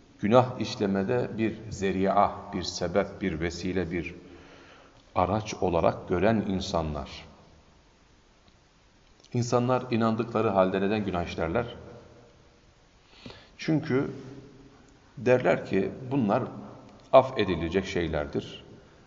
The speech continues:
Şu yapmış olduğum hayırlı ameller hürmetine bunlar görülmeyecektir. Bunların hesabı olmayacaktır. Umuyoruz ki şu yapmış olduğum iyilikten dolayı Allah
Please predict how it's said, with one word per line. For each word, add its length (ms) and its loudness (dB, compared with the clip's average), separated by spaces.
Şu 220 -2
yapmış 340 6
olduğum 440 2
hayırlı 440 2
ameller 540 0
hürmetine 520 -2
bunlar 280 4
görülmeyecektir. 960 -2
Bunların 380 4
hesabı 360 2
olmayacaktır. 960 -2
Umuyoruz 540 6
ki 220 -6
şu 120 0
yapmış 340 4
olduğum 480 2
iyilikten 640 0
dolayı 380 4
Allah 300 2